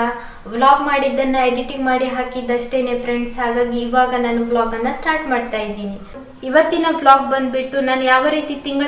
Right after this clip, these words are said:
ಖರ್ಚನ್ನ ಕೊನೆಯಲ್ಲಿ ಲೆಕ್ಕ ತೆಗಿತೀನಿ ಅನ್ನೋದನ್ನು ಕೂಡ ನಿಮ್ ಜೊತೆಲೂ ಶೇರ್ ಮಾಡ್ತಾ ಇದ್ದೀನಿ ಫ್ರೆಂಡ್ಸ್. ಅಷ್ಟೇನೆ ಇವತ್ತಿನ ವ್ಲಾಗು. ಬನ್ನಿ ಇವಾಗ ನಾನು ಹೇಗೆ ಕೊ-, ತಿಂಗಳ ಕೊನೆಯಲ್ಲಿ ಲೆಕ್ಕ ತೆಗಿತೀನಿ ಅಂತ ನಿಮ್ ಜೊತೆನೂ ಕೂಡ ಶೇರ್ ಮಾಡ್ತೇನೆ. ನಾನಿಲ್ಲಿ ಒಂದು ಚಿಕ್ಕ ಬುಕ್ಕಲ್ಲಿ ಬರಿತಾ ಇದ್ದೆ ಯಾವಾಗ್ಲೂನು.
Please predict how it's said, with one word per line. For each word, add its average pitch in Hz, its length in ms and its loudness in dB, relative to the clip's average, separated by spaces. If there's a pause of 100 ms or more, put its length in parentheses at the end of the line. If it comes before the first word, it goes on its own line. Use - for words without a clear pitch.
(120)
ಖರ್ಚನ್ನ 269 440 -2 (140)
ಕೊನೆಯಲ್ಲಿ 262 400 0
ಲೆಕ್ಕ 254 280 -4 (100)
ತೆಗಿತೀನಿ 262 480 -6
ಅನ್ನೋದನ್ನು 254 480 -2
ಕೂಡ 240 300 -4
ನಿಮ್ 269 220 0
ಜೊತೆಲೂ 262 380 -2
ಶೇರ್ 262 260 -2
ಮಾಡ್ತಾ 262 320 -4
ಇದ್ದೀನಿ 240 320 -4
ಫ್ರೆಂಡ್ಸ್. 240 400 -4
ಅಷ್ಟೇನೆ 254 400 -2
ಇವತ್ತಿನ 240 400 -4 (140)
ವ್ಲಾಗು. 226 540 0 (340)
ಬನ್ನಿ 285 300 2
ಇವಾಗ 262 340 2
ನಾನು 262 200 -2
ಹೇಗೆ 285 420 -2
ಕೊ-, 311 200 -6 (140)
ತಿಂಗಳ 285 260 0 (120)
ಕೊನೆಯಲ್ಲಿ 262 380 0
ಲೆಕ್ಕ 262 220 -2 (100)
ತೆಗಿತೀನಿ 254 460 -4
ಅಂತ 247 240 -6
ನಿಮ್ 294 200 0
ಜೊತೆನೂ 277 360 0
ಕೂಡ 233 180 -2 (140)
ಶೇರ್ 330 200 0
ಮಾಡ್ತೇನೆ. 214 440 -2 (360)
ನಾನಿಲ್ಲಿ 330 380 2
ಒಂದು 320 340 2
ಚಿಕ್ಕ - 220 -4 (100)
ಬುಕ್ಕಲ್ಲಿ 294 440 2
ಬರಿತಾ 285 380 0
ಇದ್ದೆ 262 440 2
ಯಾವಾಗ್ಲೂನು. 254 1040 0